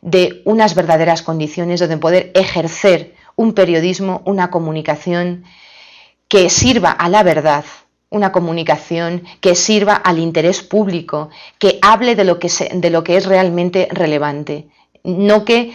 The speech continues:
sea, eh, una información, eh, sesgada, manipulada, interesada, al servicio de otros intereses, una información de hechos no relevantes,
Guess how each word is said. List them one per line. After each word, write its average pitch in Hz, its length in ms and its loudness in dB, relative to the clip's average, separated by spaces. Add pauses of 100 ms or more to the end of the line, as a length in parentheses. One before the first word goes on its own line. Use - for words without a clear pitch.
(100)
sea, 196 460 2 (300)
eh, 170 380 0
una 208 180 2
información, 160 920 -2 (360)
eh, 165 220 -2
sesgada, 196 840 2
manipulada, 180 1000 2
interesada, 175 1040 0 (360)
al 165 160 0
servicio 180 480 -2
de 170 60 -2
otros 160 260 -6
intereses, 165 600 -4 (240)
una 202 180 2
información 196 720 0
de 170 120 2
hechos 196 280 -2
no 180 100 -4
relevantes, 147 680 -4